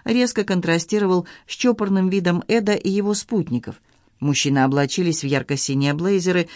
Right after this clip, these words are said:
и белые брюки, словно приехали на королевскую регату. Женщина была одета как на бал.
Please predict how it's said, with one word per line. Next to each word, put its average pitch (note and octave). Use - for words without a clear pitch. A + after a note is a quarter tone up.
и B2+
белые C3
брюки, G3+
словно C4
приехали F#3+
на F3+
королевскую D3+
регату. C#3
Женщина A#3
была A3
одета G#3+
как F#3
на G3
бал. D3